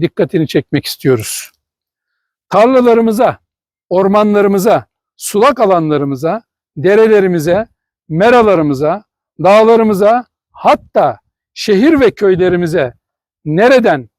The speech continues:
ve nasıl baktıklarını bildiğimizi, imar ve planlama süreçlerinin bilimsel, ilkeler ve toplumsal yarar hedefli gerçekleşmesi için insanımız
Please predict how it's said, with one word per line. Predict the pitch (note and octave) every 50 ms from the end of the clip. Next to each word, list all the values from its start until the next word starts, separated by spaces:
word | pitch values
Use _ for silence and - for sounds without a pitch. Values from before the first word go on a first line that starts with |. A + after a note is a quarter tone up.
| _ _ _ _ _ _ _
ve | C#3+ E3 E3+
nasıl | F#3 B3+ - - D4 C4+ G#3 E3+
baktıklarını | F#3 F3+ - - _ G#3 - - - F3 E3+ E3+ F3 F3 D#3+
bildiğimizi, | C#3+ E3+ E3+ D3 C#3 E3 E3 D#3 D#3 D3 C3 C#3 C#3 C#3+ - _ _ _ _ _ _ _ _ _ _ _ _ _ _ _
imar | - F#3+ G3+ G#3+ G#3+ A#3 C4 D4 C#4 B3
ve | A3 G3
planlama | - G3 F#3+ G#3+ A3+ A3 A3 A#3 C4 C4
süreçlerinin | - - A#3+ A3 G3+ G3 - - G3+ F#3 F3+ F3+ F#3 A#3 A#3+ - _ _ _ _ _ _ _ _
bilimsel, | E3 C#3 D3 F#3 F#3+ G#3+ G#3+ F3+ - - G3+ F#3 G#3+ B3+ - _ _ _ _ _ _ _ _ _ _ _ _ _
ilkeler | F#3+ F3 D#3 - - G3 F3+ F#3+ A3 A#3 G3+ F3
ve | E3 -
toplumsal | - F3 D#3+ - _ G3 F3 - - G#3+ G#3 F#3+
yarar | F3 D#3 D#3+ G3 A3 G3 D3
hedefli | D#3 F3 D3+ D#3 C3+ - - D3+ B2+
gerçekleşmesi | E3 E3 D#3 - - F3 - _ F#3+ D#3+ - - F#3 C#3 - C4
için | G#3+ - - - D3 D#3 - _ _ _ _ _ _ _ _ _ _ _ _ _ _ _ _ _ _ _ _ _ _ _ _ _ _
insanımız | G3+ G#3 F#3 - - B3 B3+ A#3+ A3 A3 C4+ C#4 - - - -